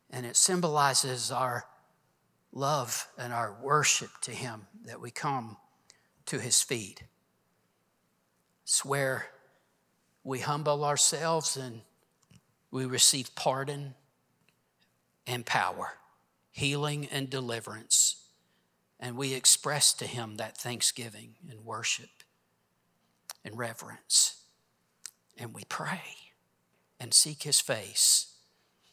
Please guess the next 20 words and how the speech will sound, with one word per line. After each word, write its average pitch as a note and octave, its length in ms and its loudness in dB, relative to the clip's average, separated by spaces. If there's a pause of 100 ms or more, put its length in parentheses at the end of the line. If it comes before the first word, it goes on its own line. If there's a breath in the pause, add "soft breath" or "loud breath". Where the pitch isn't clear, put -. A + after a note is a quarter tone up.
(180)
I A#2+ 100 2
know D#3 220 2
it, C#3 180 -6
this D3 260 4
was A#2+ 100 -4
short D#3+ 340 2
tonight. C#3 460 0
I C3+ 120 0
know C#3+ 220 2
it C#3 100 0
was A#2 160 0
different, C#3+ 460 -4 (240)
but B2+ 240 -2 (440 loud breath)
I C#3 120 2
just D#3+ 260 4
want C#3+ 180 -2
to C#3 40 -2
encourage D3 540 0
you C#3 80 -2
tonight. B2+ 440 -2